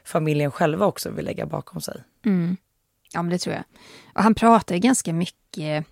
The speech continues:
Speaker 2: personligt, absolut, men han är aldrig privat. Ehm,
Speaker 1: Hårfin linje.
Speaker 2: Det är en hårfin linje.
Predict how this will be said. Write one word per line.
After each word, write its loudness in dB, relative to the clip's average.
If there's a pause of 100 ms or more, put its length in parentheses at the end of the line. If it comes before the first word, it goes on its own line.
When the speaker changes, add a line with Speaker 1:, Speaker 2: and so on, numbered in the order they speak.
(1500)
Speaker 2:
personligt, 0
absolut, 2
men -2
han 0
är 0
aldrig -2
privat. -2 (680)
Ehm, 0
Speaker 1:
Hårfin -2
linje. 0
Speaker 2:
Det 4
är 10
en 10
hårfin 4
linje. -2